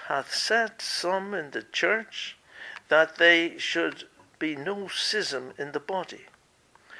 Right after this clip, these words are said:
but that, but that the members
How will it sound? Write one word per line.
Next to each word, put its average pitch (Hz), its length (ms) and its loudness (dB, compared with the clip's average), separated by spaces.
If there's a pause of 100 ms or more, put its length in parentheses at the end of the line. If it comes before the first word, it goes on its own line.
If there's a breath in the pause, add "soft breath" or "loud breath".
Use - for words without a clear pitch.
(280 loud breath)
but 160 300 0
that, 151 440 0
but 165 280 2
that 156 300 4
the 143 100 2
members 170 800 0